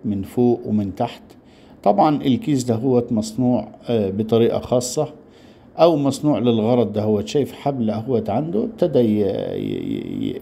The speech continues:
يقفله من فوق وهو مقفول من تحت، وبيربطه في الجريدة، أقرب جريدة ليه بيبدأ إيه، آه، يربطه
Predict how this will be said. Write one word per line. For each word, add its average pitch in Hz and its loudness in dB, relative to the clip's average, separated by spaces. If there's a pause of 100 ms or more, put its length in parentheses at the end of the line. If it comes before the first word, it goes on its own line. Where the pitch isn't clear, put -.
(120)
يقفله 139 2 (240)
من 107 6
فوق 160 2
وهو 131 2
مقفول 143 -2
من 117 0
تحت، - -4
وبيربطه 208 2
في 180 -4
الجريدة، 127 2
أقرب 127 2
جريدة 113 2
ليه 151 0 (520)
بيبدأ 120 2
إيه، 123 4 (580)
آه، 98 -2
يربطه 131 2